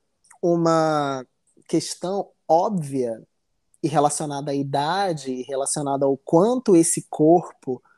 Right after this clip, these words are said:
trans era desejável sexualmente, e isso, claro, vai afetar também, né, a forma como ela trabalha com prostituição, a forma como ela consegue fazer coisas ali,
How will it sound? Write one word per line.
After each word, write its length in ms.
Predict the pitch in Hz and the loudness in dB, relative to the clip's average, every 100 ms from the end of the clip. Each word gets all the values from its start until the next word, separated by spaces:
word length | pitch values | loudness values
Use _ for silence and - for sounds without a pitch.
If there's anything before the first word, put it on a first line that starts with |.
| _ _ _ _ _ _ | _ _ _ _ _ _
trans 720 | 156 156 165 160 139 - - _ | 2 4 4 0 -2 -8 -16 _
era 240 | 151 151 156 | 0 2 2
desejável 800 | 156 147 151 131 156 196 196 170 | 0 -2 -2 -2 -2 -2 -4 -6
sexualmente, 1080 | 165 - - 147 135 156 214 220 208 - | -6 -8 -6 -6 -6 -6 -6 -6 -6 -2
e 300 | 151 147 156 | 0 2 0
isso, 180 | 160 - | 0 -2
claro, 340 | 165 151 147 143 | 2 2 2 0
vai 160 | 147 | -2
afetar 500 | 151 156 151 147 139 - _ _ | -2 -4 -4 -4 -4 -6 _ _
também, 480 | - 160 151 147 147 | 4 6 6 4 2
né, 140 | 143 143 | 0 -4
a 80 | |
forma 300 | 131 165 175 170 | -4 -4 -2 -4
como 160 | 165 | -4
ela 100 | 151 | -4
trabalha 360 | 156 151 147 151 | -4 -4 -4 -4
com 260 | 151 143 | -4 -4
prostituição, 880 | 143 147 - 139 - 165 170 175 151 | -4 -4 -2 0 2 4 4 4 4
a 80 | 139 | 2
forma 320 | - 151 151 | 2 2 2
como 160 | 151 147 | 0 0
ela 100 | 139 | 0
consegue 380 | 139 - 156 156 | -2 -2 -2 0
fazer 300 | 147 143 - | -2 -2 -2
coisas 320 | 147 139 135 | 0 0 2
ali, 320 | 131 196 208 | 2 2 0